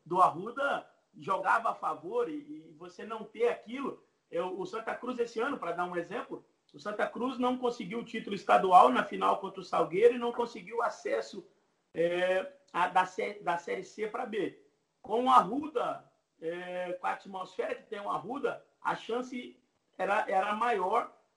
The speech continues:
é, levando em consideração a atmosfera que, que se cria dentro daquele clube.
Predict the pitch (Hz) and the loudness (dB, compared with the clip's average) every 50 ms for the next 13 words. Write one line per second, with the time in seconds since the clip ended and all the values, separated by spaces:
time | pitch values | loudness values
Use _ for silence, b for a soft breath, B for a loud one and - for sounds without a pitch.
0 | _ _ - - 160 165 175 185 190 185 175 208 226 233 220 226 - 226 - - | _ _ -6 -2 -2 0 0 0 -2 -2 0 0 0 -2 -2 -2 -4 -4 -2 0
1 | - 208 202 196 196 - 226 233 247 247 247 - 240 240 240 233 - - 220 226 | 0 2 2 2 0 0 0 0 2 2 0 0 -2 0 0 -2 0 0 0 0
2 | 247 254 - - 254 240 - - - - - - - _ - - 220 254 254 240 | 0 0 -4 -10 -14 -18 -18 -18 -16 -14 -14 -14 -14 _ -6 -4 2 4 4 4
3 | 175 214 240 240 - 240 240 - 247 330 - - 233 220 202 170 - 147 | 4 2 0 0 0 -2 -2 -2 -2 -4 -2 -2 -2 0 0 -2 -4 -6